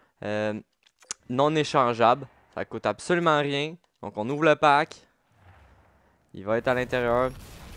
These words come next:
Et voilà. Donc,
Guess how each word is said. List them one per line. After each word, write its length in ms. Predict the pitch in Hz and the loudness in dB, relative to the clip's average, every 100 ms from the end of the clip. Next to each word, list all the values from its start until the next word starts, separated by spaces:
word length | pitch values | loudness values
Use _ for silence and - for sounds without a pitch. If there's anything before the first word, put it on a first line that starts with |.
| - - - - - - - - - - - | -20 -20 -20 -20 -20 -20 -20 -18 -18 -18 2
Et 160 | 143 | 4
voilà. 500 | 165 120 98 98 117 - - - - - - - - - - - - - - - - - - - | 4 2 0 0 0 -2 -12 -20 -20 -20 -20 -20 -20 -20 -20 -20 -20 -20 -20 -20 -20 -20 -20 -12
Donc, 240 | 104 104 | -8 -8